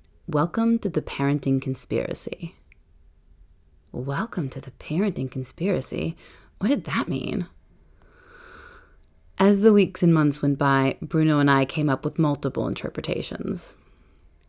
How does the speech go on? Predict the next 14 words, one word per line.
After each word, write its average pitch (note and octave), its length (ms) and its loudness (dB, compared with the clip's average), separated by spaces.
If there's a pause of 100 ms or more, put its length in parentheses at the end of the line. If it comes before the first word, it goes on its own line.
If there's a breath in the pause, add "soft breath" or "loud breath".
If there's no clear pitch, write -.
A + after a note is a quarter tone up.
We F3+ 100 6
noticed F3+ 320 8
that D3+ 120 4
baby D#3 260 6
Elliot D3 340 4
was C#3+ 240 0
incredibly F3+ 800 0
cute - 420 0 (100)
whenever D#3 380 2
we E3 120 4
were D3+ 100 2
with D3 160 0
childless C3 460 -2
friends. - 560 -4